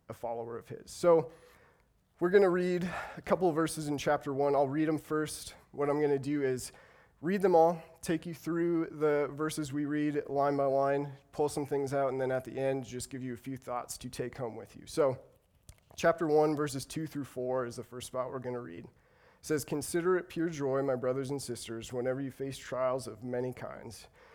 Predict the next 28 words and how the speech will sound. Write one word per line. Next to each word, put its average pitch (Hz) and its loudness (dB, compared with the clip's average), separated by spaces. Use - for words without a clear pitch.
because 147 -4
you 165 2
know 156 4
that 131 -6
the 127 -4
testing 151 -2
of 147 2
your 151 -4
faith 127 -6
produces 127 -8
perseverance." 127 -6
There's 117 -8
that 120 -4
word. 107 -12
"Let 139 -2
perseverance 156 2
finish 156 0
its 135 -8
work 143 -2
so - -8
you 139 -2
may 139 2
be 127 -4
mature 165 0
and 151 0
complete, 139 -6
not 127 0
lacking 123 -2